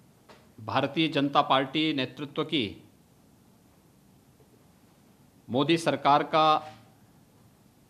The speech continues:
दूसरे कार्यकाल का प्रथम वर्ष का कार्यकाल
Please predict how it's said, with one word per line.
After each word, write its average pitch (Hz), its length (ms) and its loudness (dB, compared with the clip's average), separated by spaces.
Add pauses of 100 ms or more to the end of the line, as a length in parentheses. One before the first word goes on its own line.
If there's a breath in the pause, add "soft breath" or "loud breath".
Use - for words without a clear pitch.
(320)
दूसरे 160 500 0
कार्यकाल 143 560 2
का 143 200 6 (2250)
प्रथम 165 380 4
वर्ष 156 280 4 (2500)
का 147 140 8
कार्यकाल 147 600 6